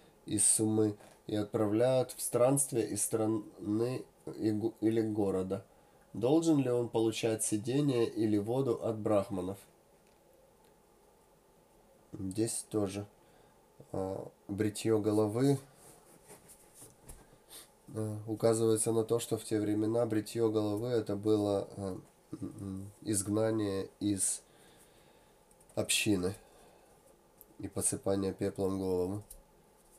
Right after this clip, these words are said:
Нет, почтенный Гатама.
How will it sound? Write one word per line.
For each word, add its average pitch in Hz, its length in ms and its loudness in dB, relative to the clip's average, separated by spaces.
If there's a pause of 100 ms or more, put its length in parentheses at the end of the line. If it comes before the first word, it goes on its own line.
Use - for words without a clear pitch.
(3500)
Нет, 147 280 6
почтенный 110 580 2
Гатама. 101 520 0